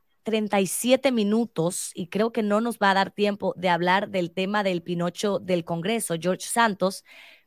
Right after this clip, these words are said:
pero, eh, ¿podemos dejarlo para otra ocasión o hacemos un episodio más largo? ¿Qué piensan ustedes?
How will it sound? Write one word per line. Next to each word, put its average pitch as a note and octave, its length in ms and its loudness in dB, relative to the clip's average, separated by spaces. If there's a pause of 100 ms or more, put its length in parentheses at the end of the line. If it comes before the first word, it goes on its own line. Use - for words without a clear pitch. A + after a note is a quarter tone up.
pero, C4+ 440 8
eh, G#3 440 0
¿podemos G#3 300 2
dejarlo A#3 320 2
para G3+ 220 4
otra G3+ 240 4
ocasión B3+ 400 0
o C4 80 4
hacemos A3 380 2
un G#3 240 -2
episodio F#3+ 420 -2
más F3 200 -2
largo? D#3+ 200 -2
¿Qué F#3+ 80 -8
piensan F#3+ 280 -4
ustedes? D#3 520 -6